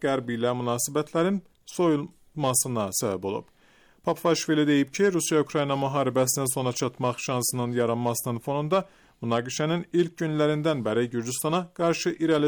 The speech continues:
sürülən tələblər məsələsini yenidən aktualla-, aktuallaşdırıb. Spikerin sözlərinə görə, əgər o zaman Gürcüstan ikinci cəbhənin açılmasına razılıq versəydi, bugün Gürcüstanlılar müharibədə həlak olanlar üçün göz yaşı axıdar və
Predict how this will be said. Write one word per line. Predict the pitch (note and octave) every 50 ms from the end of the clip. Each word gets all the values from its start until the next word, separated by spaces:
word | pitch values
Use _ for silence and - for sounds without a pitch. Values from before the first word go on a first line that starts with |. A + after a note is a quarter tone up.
| C#3+
sürülən | - - C#3+ C3 B2+ C3 B2+ B2+
tələblər | B2+ - A#2 A2 G#2+ A2 B2 B2 A#2+ A#2+
məsələsini | B2+ C3 - D3 C#3+ C#3+ C#3+ - - F#3+ G3 - - - _ _ _ _ -
yenidən | F3+ F3 D#3+ D3 C#3 C3+ C3+
aktualla-, | B2+ C3 - D#3 A#2+ G#2+ G2+ G2 G2 F#2 - - - -
aktuallaşdırıb. | D3+ C3 - - _ - C#3 B2+ A#2 A2 G#2+ G#2+ G2+ - - - G#2+ G#2 - - _ _ _ _ _ _ _ _ _ _ _ _ _ _ F3
Spikerin | D#3+ - F3+ F3 - F3 E3+ E3+
sözlərinə | D#3+ - E3+ D3+ D#3+ E3 D#3 D3+ D3+ C#3+
görə, | D#3 E3 E3 D#3+
əgər | D3 D#3 D#3 D3+
o | D3
zaman | C#3+ D3 C#3+ C#3+ C#3+ C#3+ C3
Gürcüstan | C#3+ C3+ C3 C3+ C3+ - - D3 C#3+ D3 -
ikinci | D3+ - - E3+ D3+ C#3 B2+ C#3 C3 B2
cəbhənin | C3+ B2+ B2 - C#3+ C3+ C3 B2+ B2
açılmasına | A#2+ - C#3+ C3 B2+ B2+ B2 B2 - - C3+ B2+ B2 A#2
razılıq | B2 A#2+ A#2 A#2 B2 B2 A#2+ A2 A2+ A#2+
versəydi, | B2+ C3 A#2+ - - F#3+ D3 G#2+ G2 G2 F#2+ - _ _ _ _ - _ _
bugün | - A#2 A2 C#3 E3 F3+ F3+
Gürcüstanlılar | F3+ E3+ E3 D#3 D3 - E3+ D#3+ D3+ D3+ C#3+ D3 D3 C#3+ C#3+
müharibədə | D3 D3 C3+ C#3+ D#3+ C#3+ C3 B2+ C3+ B2+ B2 C3+ C3+ C3 C3
həlak | C3+ C3 B2 B2 B2 -
olanlar | C3+ C3 C3+ C3+ C3+ C#3+ D#3+
üçün | E3+ E3 - G#3 A3 A3 - - - _ _ _ _ -
göz | F3+ F3+ E3 D3
yaşı | C#3 C3 B2 - - C3
axıdar | A#2+ A#2 A2+ - - A2+ C3+ D#3+ F3+ E3 C3+
və | B2+ B2+ B2+